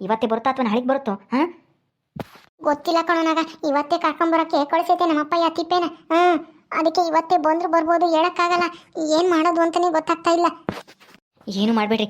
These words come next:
Speaker 1: ನೀವು ಸುಮ್ನೆ ಹೊಲ್ದಕ್ ಹೋಗ್ರಿ, ಹೊಲ್ದಾಗ ಹೋಗಿ ಅಲ್ಲೇ ಗುಡ್ಲಾಗೆ ಮನೆ ಕಳ್ರಿ, ಬೈಗಾಗತಕ ಬರಬೇಡ್ರಿ.
Speaker 2: ಹೌದು ಕಣಮ್ ನೇತ್ರಮ್ಮ,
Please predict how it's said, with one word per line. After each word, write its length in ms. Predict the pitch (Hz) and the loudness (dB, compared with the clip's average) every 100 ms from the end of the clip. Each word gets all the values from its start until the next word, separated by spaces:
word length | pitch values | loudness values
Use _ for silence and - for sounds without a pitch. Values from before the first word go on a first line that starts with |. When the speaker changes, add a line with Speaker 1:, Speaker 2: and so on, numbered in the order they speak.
| - - | -6 -6
Speaker 1:
ನೀವು 120 | 190 | -4
ಸುಮ್ನೆ 180 | 214 220 196 220 | -2 -2 -2 -2
ಹೊಲ್ದಕ್ 240 | 170 208 226 | -2 0 -2
ಹೋಗ್ರಿ, 160 | 214 208 - | -2 -6 -8
ಹೊಲ್ದಾಗ 200 | 196 226 | -4 -2
ಹೋಗಿ 180 | 226 202 208 - | -2 -4 -12 -4
ಅಲ್ಲೇ 140 | 220 214 | -2 -2
ಗುಡ್ಲಾಗೆ 320 | 214 247 208 226 | 0 0 0 0
ಮನೆ 120 | 220 254 | 0 2
ಕಳ್ರಿ, 200 | 247 240 - 226 | 0 0 -4 -2
ಬೈಗಾಗತಕ 460 | 262 262 262 262 226 | 0 0 0 -2 0
ಬರಬೇಡ್ರಿ. 340 | 262 285 277 262 - - - _ _ | 2 2 0 -4 -6 -6 -10 _ _
Speaker 2:
ಹೌದು 120 | 277 311 | -4 -2
ಕಣಮ್ 180 | 320 320 | 0 0
ನೇತ್ರಮ್ಮ, 260 | 320 330 | -2 -2